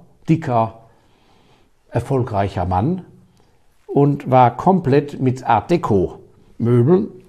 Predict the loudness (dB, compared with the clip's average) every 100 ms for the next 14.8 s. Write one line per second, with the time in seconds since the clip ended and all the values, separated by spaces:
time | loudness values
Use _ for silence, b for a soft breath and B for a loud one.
0 | -20 _ 0 0 -2 2 2 2 -12 -4
1 | 0 2 2 2 2 2 0 -2 2 2
2 | 2 -2 -4 0 0 0 -4 -8 -8 -12
3 | -14 -20 -20 -20 -20 -20 -20 -6 0 2
4 | 4 2 2 0 0 -2 -2 0 0 -6
5 | -4 -2 -2 -4 -6 -14 b b b b
6 | b -6 0 0 0 -6 -4 -4 -2 -6
7 | -6 -2 -2 -2 -6 -4 -4 -6 -4 -2
8 | -2 -2 -4 -4 -8 b b b b b
9 | b -6 -2 -2 -2 0 2 2 -2 -10
10 | -20 _ _ _ -2 0 0 -4 -8 -2
11 | -2 0 -6 -4 -2 0 -2 -8 b b
12 | b b b b b b -20 _ _ 0
13 | 2 2 2 -2 -2 0 0 2 0 2
14 | 2 2 0 0 0 0 -6 -14